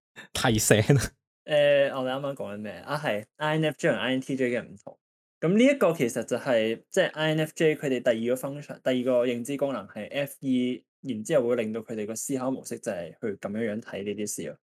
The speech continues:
Speaker 2: 咁同時佢，即係佢哋嘅，即係佢哋同I N T J一樣都係有N I啦，即係亦都係會去好似 plot 個地圖噉樣要，即係佢哋好重視 plot 地圖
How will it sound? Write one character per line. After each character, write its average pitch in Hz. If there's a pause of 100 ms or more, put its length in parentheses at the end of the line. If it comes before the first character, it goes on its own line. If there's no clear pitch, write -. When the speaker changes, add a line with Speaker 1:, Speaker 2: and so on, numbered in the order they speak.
Speaker 2:
咁 175
同 135
時 117
佢， 196
即 240
係 247
佢 185
哋 127
嘅， 120 (220)
即 262
係 -
佢 233
哋 127
同 95
I 151
N 151
T 160
J 151
一 143
樣 113
都 127
係 123
有 98
N 127
I 110
啦， 107 (440)
即 185
係 160
亦 131
都 135
係 110
會 110
去 113
好 131
似 117 (440)
plot 180
個 165
地 120
圖 95
噉 107
樣 131
要， 117 (260)
即 196
係 180
佢 175
哋 123 (480)
好 185
重 127
視 131
plot 156
地 117
圖 90